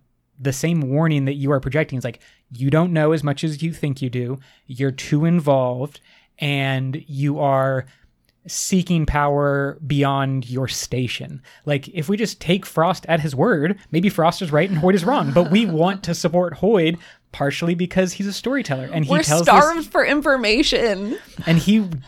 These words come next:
Speaker 1: dishes it out in beautiful prose and
Speaker 2: Yes.
Speaker 1: poetry, and, like, it's great to follow that train. But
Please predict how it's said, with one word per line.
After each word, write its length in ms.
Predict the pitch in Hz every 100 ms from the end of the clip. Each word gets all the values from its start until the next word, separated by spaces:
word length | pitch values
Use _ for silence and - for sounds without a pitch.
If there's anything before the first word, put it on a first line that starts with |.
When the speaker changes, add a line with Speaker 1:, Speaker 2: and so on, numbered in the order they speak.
| -
Speaker 1:
dishes 360 | 190 196 226
it 120 | 220
out 280 | 208 277 165
in 280 | 175 180 160
beautiful 840 | 139 170 220 208 226 214 202 190 - -
prose 680 | - 175 190 214 220 220
and 180 | 190 175
Speaker 2:
Yes. 100 | 165
Speaker 1:
poetry, 600 | 180 202 214 233 233 240
and, 200 | 196 175
like, 180 | 170 160
it's 200 | 165 339
great 600 | - 131 156 190 185 139 -
to 260 | 196 180
follow 460 | - - 151 175 175
that 180 | 175 175
train. 380 | 175 175 180 - - - _ _
But 320 | - 147 139